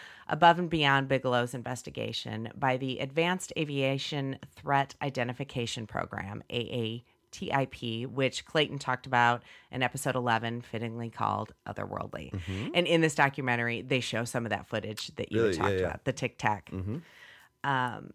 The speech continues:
Speaker 1: so Bigelow finally sold the place to someone known, and everybody, even the guy I met who owns it now, all, they call him the elusive billionaire, um, who then opened the place up for documentar-,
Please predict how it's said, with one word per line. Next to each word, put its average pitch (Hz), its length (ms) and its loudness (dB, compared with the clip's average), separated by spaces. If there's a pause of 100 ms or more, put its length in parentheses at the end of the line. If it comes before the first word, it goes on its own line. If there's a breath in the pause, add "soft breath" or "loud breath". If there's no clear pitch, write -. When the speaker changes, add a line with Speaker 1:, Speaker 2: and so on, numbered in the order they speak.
(360)
Speaker 1:
so 165 440 6
Bigelow 311 360 8
finally 185 360 4
sold 143 260 0
the 143 60 -8
place 127 400 -8
to 151 100 -2
someone 147 380 2
known, 123 460 2 (200 soft breath)
and 175 220 2
everybody, 190 500 6 (140)
even 196 220 2
the 214 60 4
guy 165 300 8
I 147 60 6
met 143 400 4
who 156 160 -2
owns 139 240 2
it 139 100 -4
now, 123 340 0 (280 soft breath)
all, - 240 6
they 160 140 6
call 160 240 8
him 147 400 0 (100)
the 139 420 -2 (300 loud breath)
elusive 156 680 4
billionaire, 107 640 -4 (1040 loud breath)
um, 120 400 -2
who 185 160 2
then 170 340 6
opened 147 300 4
the 143 40 -4
place 131 300 -4
up 123 160 -6
for 131 400 4
documentar-, 131 840 -2